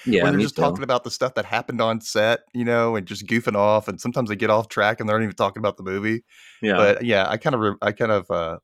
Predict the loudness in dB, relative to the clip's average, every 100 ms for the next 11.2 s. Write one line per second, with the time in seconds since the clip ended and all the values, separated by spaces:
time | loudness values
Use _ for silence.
0 | _ -12 -10 -6 -2 -2 -2 -4 -6 -10
1 | -12 -12 -18 _ _ _ -4 0 0 0
2 | -2 -2 -6 -12 -12 -12 -12 -12 -16 _
3 | _ _ -6 -6 -6 -12 _ _ _ _
4 | _ _ _ _ _ _ -2 0 -2 -4
5 | -4 -2 -4 -4 -2 -2 -2 -4 -2 -2
6 | -2 -2 -6 _ _ _ _ -6 -4 -2
7 | 0 0 2 0 2 -2 -2 -10 _ _
8 | _ _ -4 -4 -2 -4 -4 -6 -14 -4
9 | -4 0 2 2 0 -2 -2 0 -2 -2
10 | -4 0 0 2 0 0 0 0 -2 -2
11 | -4